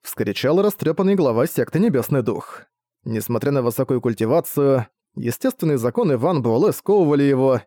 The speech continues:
пусть и не очень сильно. Ему удалось сохранить трезвость рассудка,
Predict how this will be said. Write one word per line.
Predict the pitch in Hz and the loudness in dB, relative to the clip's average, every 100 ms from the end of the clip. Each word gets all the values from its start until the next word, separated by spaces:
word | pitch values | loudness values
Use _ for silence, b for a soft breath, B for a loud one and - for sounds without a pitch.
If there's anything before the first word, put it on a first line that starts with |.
| _ | _
пусть | - 247 - | -4 -4 0
и | |
не | 147 | 0
очень | 135 - 120 | 0 0 -4
сильно. | - 135 107 87 80 - _ _ _ _ _ _ - | 0 0 0 -4 -8 -14 _ _ _ _ _ _ -10
Ему | - 104 135 | -4 -2 0
удалось | 151 131 151 - | 2 2 0 0
сохранить | 131 127 147 131 | -2 -2 -2 -2
трезвость | 147 131 120 - | -2 0 -2 -2
рассудка, | 113 - - - 139 120 | -4 -2 -2 0 0 0